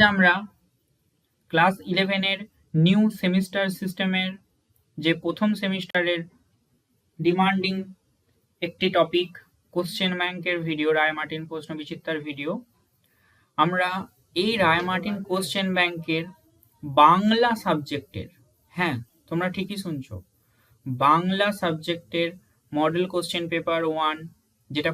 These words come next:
পুরুলিয়া জেলা স্কুলের এই বইটিতে একশো ছয় পাতায় আছে, সেটির কোশ্চেন অ্যান্সার নিয়ে আলোচনা করব। তোমাদের একটু দেখে খটকা হতে পারে যে আমাদের চ্যানেলে তো সাধারণত বায়োলজির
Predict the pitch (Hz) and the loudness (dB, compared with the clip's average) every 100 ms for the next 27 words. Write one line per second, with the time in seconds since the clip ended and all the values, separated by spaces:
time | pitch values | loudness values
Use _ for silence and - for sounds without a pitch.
0 | 160 170 190 190 175 165 170 - 160 160 | -2 -2 0 0 0 0 -2 -4 -2 0
1 | 165 - _ _ - 160 170 160 156 160 | -2 -6 _ _ -4 0 0 0 -2 -4
2 | 156 156 151 _ _ 147 147 190 185 - | -6 -6 -8 _ _ -8 -6 -8 -6 0
3 | 170 196 180 165 156 151 - 151 160 _ | 0 2 0 0 0 0 -4 -10 -12 _
4 | _ - - - 180 202 185 170 - 165 | _ -18 -8 -4 -4 -4 -2 -2 -2 -4
5 | 165 156 160 165 190 165 147 139 127 120 | -4 -6 -8 -6 -4 -4 -4 -10 -14 -14
6 | 92 - - _ _ _ _ _ _ _ | -16 -18 -20 _ _ _ _ _ _ _
7 | - 175 208 214 196 226 214 196 - _ | -4 -2 0 -2 -2 -2 -2 -2 -10 _
8 | - 175 208 202 190 185 202 196 190 180 | -6 -2 -2 0 0 0 0 -2 -2 -2
9 | 170 170 202 _ _ _ _ - - 139 | -2 -2 -6 _ _ _ _ -14 -8 -2
10 | 160 160 156 - _ _ _ _ _ _ | 2 2 0 -6 _ _ _ _ _ _
11 | _ 160 175 180 185 180 175 180 180 190 | _ -2 0 0 0 0 0 0 0 -2
12 | 185 170 175 180 185 185 185 - - _ | 0 0 -2 -4 -6 -6 -8 -10 -20 _
13 | _ _ 151 151 170 180 190 180 196 | _ _ 2 4 6 4 0 -2 -4